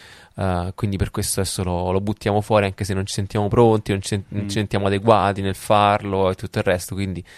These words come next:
Speaker 1: piate quello che
Speaker 2: Che arriva.
Speaker 1: che arriva, sempre una scarpa e una ciabatta for life, e poi per il resto, insomma, ci penserà qualcun altro.
Speaker 2: Una scarpa e una ciabatta in quattro piedi, eh.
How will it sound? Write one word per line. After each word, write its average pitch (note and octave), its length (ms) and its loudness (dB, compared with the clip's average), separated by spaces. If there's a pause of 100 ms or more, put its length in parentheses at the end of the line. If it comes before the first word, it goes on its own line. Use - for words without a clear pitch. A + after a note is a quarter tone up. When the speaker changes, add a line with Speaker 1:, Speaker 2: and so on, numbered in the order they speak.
(380)
Speaker 1:
piate A2+ 300 6
quello G#2 400 2
che F#2+ 640 0
Speaker 2:
Che A2+ 60 2
arriva. G#2 360 2
Speaker 1:
che - 120 4
arriva, C#3 580 6
sempre A2 320 0
una G#2 80 2
scarpa G#2+ 380 -2
e - 20 2
una G#2 100 0
ciabatta G#2 400 0
for A2 140 -2
life, B2 600 2
e F#2+ 560 0
poi F#2 160 -2
per F#2 140 0
il - 60 -8
resto, F2+ 340 -4
insomma, F#2 420 -8
ci F#2 100 -6
penserà F#2 340 -6
qualcun - 400 -6
altro. - 280 -10 (460)
Speaker 2:
Una A2 160 2
scarpa A#2 380 0
e - 20 4
una G#2 140 2
ciabatta A2+ 680 0
in A2 160 -4
quattro G#2+ 360 0
piedi, F2+ 360 -4
eh. F#2+ 160 -6